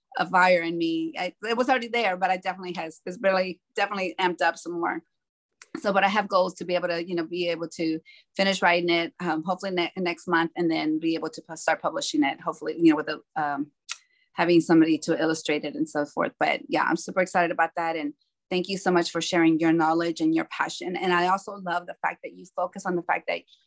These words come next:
you didn't use gender, like, "Well, I'm a woman in this industry."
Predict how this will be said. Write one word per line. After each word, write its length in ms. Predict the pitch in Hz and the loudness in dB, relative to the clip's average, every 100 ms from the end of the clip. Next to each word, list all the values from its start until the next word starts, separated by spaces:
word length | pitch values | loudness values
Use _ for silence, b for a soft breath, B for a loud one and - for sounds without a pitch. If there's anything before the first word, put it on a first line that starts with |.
| _ - | _ -8
you 180 | 214 | -2
didn't 200 | 220 226 | 0 2
use 160 | 208 180 | 0 -2
gender, 500 | - 180 180 196 196 190 | 2 2 4 2 0 -2
like, 160 | 165 | -2
"Well, 140 | 160 160 | 2 4
I'm 160 | 170 | 4
a 60 | 175 | 0
woman 360 | 175 175 170 165 | -2 -2 -2 -2
in 120 | 156 | -4
this 180 | 160 - | -6 -8
industry." 500 | 185 170 - 160 | -6 -6 -2 -2